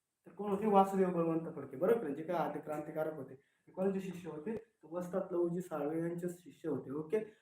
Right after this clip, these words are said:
अजून त्यांनी काय केलं होतं वस्ताद लहुजी साळवे यांनी? का सशक्त क्रांतिकारक निर्माण करण्यासाठी सशस्त्र असं, बरोबर की नाही? इंग्रजांविरुद्ध जर लढायचे असेल तर काय करावं लागतील? क्रांतिकारक हे तयार करावं लागतील, बरोबर की नाही? सशस्त्र बुद्धीच्या जोराने, शरीराच्या जोराने.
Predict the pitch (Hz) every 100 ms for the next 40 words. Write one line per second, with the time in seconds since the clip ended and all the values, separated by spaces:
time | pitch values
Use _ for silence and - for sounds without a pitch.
0 | _ 170 240 240 247 233 220 220 202 196
1 | 180 180 185 - 185 180 175 160 147 151
2 | 165 165 165 - - _ 202 240 - -
3 | - _ - 185 196 214 226 220 190 185
4 | 185 185 180 190 - 170 175 190 180 165
5 | 165 160 - 127 185 - - 170 139 147
6 | 214 247 160 139 156 165 185 185 190 185
7 | 185 190 185 185 185 180 175 175 160 -
8 | - _ - 180 185 190 185 185 185 -
9 | 196 - 165 170 180 170 175 175 180 202
10 | 214 190 160 147 143 143 156 226 190 170
11 | - - 175 - 160 160 165 165 160 156
12 | 151 156 160 160 139 139 143 139 135